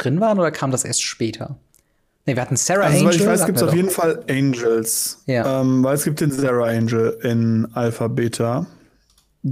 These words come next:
Speaker 2: Demons muss ich, glaub ich, gerade passen, weil ich nicht weiß, wann der erste Demon rauskam. Aber, äh, das kann gut sein, dass die auch
Speaker 1: <laughs>
Speaker 2: dort schon waren.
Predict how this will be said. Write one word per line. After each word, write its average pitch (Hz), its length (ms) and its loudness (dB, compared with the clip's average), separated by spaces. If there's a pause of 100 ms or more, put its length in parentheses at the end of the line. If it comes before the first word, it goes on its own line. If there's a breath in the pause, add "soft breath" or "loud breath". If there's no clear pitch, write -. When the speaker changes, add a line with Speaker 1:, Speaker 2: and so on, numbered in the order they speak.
(360)
Speaker 2:
Demons 226 960 2
muss 185 260 2
ich, 190 100 -4
glaub 180 200 0
ich, 170 100 -2
gerade 165 200 -2
passen, - 420 -4
weil 135 80 2
ich 143 80 -2
nicht 156 160 -2
weiß, 151 180 -2
wann 139 80 0
der 139 80 2
erste 135 200 0
Demon 131 240 2
rauskam. 117 500 -2 (1200 loud breath)
Aber, 135 920 2
äh, - 120 -20
das - 360 -12
kann 196 260 2
gut 226 180 0
sein, 190 260 0 (560)
dass - 360 0
die 202 180 2
auch 185 180 2
Speaker 1:
<laughs> - 60 -20
Speaker 2:
dort 202 240 0
schon 202 180 0
waren. 190 280 -2